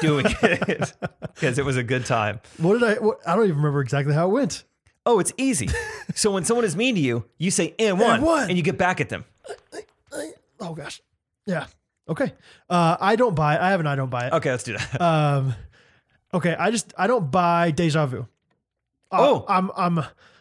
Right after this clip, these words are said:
Speaker 2: I'm bullish. Is that the right word? Or bearish? One of the two on
Speaker 1: Be-,
Speaker 2: deja vu.
Speaker 1: bearish.
Speaker 2: I'm bearish on deja vu. Um, I think it's like this big long con. You wanna talk about that?
Speaker 1: Yeah, cat's name.
Speaker 2: Um, of just, like, everyone's just trying to make me feel bad.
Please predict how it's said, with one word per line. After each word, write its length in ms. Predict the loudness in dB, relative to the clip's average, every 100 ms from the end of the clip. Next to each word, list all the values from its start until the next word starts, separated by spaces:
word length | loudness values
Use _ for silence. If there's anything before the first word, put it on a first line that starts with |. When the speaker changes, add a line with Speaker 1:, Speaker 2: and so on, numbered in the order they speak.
| _ _ -8
Speaker 2:
I'm 200 | -4 -2
bullish. 500 | 0 0 2 0 -2
Is 80 | -2
that 80 | -2
the 60 | 0
right 120 | 0
word? 280 | 0 0 -4 -6
Or 140 | -4
bearish? 380 | -2 -2 -2 -2
One 100 | -2
of 80 | -2
the 60 | -2
two 180 | -2
on 120 | 0 0
Speaker 1:
Be-, 60 |
Speaker 2:
deja 240 | 0 0 -2
vu. 140 | -2
Speaker 1:
bearish. 460 | 0 0 0 -4 -8 -4
Speaker 2:
I'm 120 | 0
bearish 340 | 2 2 2
on 100 | 0 0
deja 260 | 0 0
vu. 240 | -2 -4 -6 -12 _ -4
Um, 640 | 0 2 4 2 -2 -6 -12 _ _
I 100 | -4 -2
think 260 | -2 -4 _ _ -4
it's 300 | -2 -2 -2
like 160 | -2 -2
this 260 | -2 -2
big 420 | -4 -4 0 2
long 280 | 2 2 0
con. 440 | 0 0 0 0 0
You 120 | 0
wanna 100 | 0
talk 180 | -2 -4
about 200 | -4 -4
that? 180 | -4 -4
Speaker 1:
Yeah, 220 | -4 -2
cat's 320 | -2 -2 -2
name. 200 | -6 -4
Speaker 2:
Um, 480 | -2 0 0 0 -4 -8 -6
of 640 | -2 0 0 -2 -6 -14 -20 _ _ _ _ _ -8
just, 180 | -4 -2
like, 120 | -2
everyone's 420 | 0 2 2 2 0
just 180 | -2
trying 220 | -2 -4 -2
to 40 |
make 200 | -4 -4
me 80 | -8
feel 200 | -10 -8
bad. 260 | -8 -8